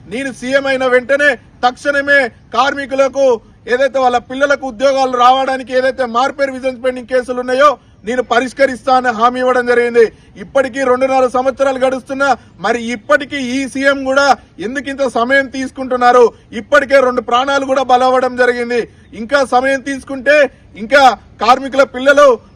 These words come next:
చాలా అనారోగ్యాలకు గురి అవుతున్నారు. చేసినటువంటి పనిని ఎవరైతే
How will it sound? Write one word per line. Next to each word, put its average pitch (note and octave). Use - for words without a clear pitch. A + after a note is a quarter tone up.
చాలా B3+
అనారోగ్యాలకు C4
గురి C4
అవుతున్నారు. C4+
చేసినటువంటి B3+
పనిని C4+
ఎవరైతే C4+